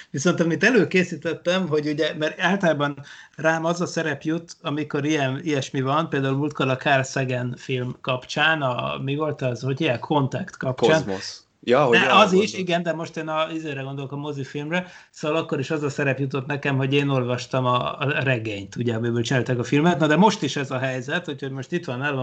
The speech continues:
Speaker 1: a Michael Crichtonnak a magyarul Ős-, Őslénypark címben
Speaker 2: Ó.
Speaker 1: megjelent regénye, amiből a Jurassic Park lett, és aztán lett neki egy folytatása, természetesen, ö, a, ami, ami magyarul meg Szörnyek szigete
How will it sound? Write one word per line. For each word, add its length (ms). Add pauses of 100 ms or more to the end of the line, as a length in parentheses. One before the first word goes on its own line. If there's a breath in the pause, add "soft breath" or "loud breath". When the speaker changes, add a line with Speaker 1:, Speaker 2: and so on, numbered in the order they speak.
Speaker 1:
a 60
Michael 240
Crichtonnak 600
a 140 (240 loud breath)
magyarul 440
Ős-, 340
Őslénypark 840
címben 600
Speaker 2:
Ó. 40
Speaker 1:
megjelent 560
regénye, 560
amiből 300
a 60
Jurassic 400
Park 200
lett, 260 (320 loud breath)
és 120
aztán 240
lett 180
neki 220
egy 100
folytatása, 960 (280 loud breath)
természetesen, 920
ö, 80 (360)
a, 260
ami, 320
ami 180
magyarul 320
meg 140
Szörnyek 440
szigete 500